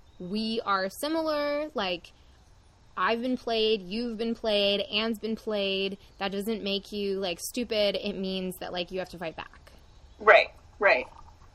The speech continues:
Speaker 2: I guess I was just thrown off. I was like, "That's a large sum of money."
Speaker 1: <laughs> You were like,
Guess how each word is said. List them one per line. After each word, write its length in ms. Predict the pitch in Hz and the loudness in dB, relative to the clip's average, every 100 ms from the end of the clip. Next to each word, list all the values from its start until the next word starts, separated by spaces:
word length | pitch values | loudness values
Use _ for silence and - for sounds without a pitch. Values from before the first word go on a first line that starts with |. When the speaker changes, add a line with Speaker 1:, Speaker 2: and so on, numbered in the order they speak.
| - - - | -20 -20 2
Speaker 2:
I 100 | - | 6
guess 220 | 226 254 254 | 10 10 10
I 60 | |
was 120 | 247 | 6
just 220 | 240 220 - | 4 -4 4
thrown 200 | 208 202 | 6 8
off. 160 | 185 | 6
I 20 | 202 | 4
was 100 | 190 | 0
like, 180 | 190 - | 2 10
"That's 260 | 247 - | 10 10
a 40 | 427 | 8
large 440 | 262 196 180 180 | 12 12 12 6
sum 180 | - - | -4 -2
of 140 | 185 | -2
money." 380 | 190 - 165 254 254 | 2 2 4 4 2
Speaker 1:
<laughs> 60 | 262 320 440 - - - - 370 - 427 415 | 0 -2 -2 -4 -8 -8 -10 -2 10 12 12
You 120 | 262 | 6
were 60 | 294 | 8
like, 320 | 285 285 - | 8 6 2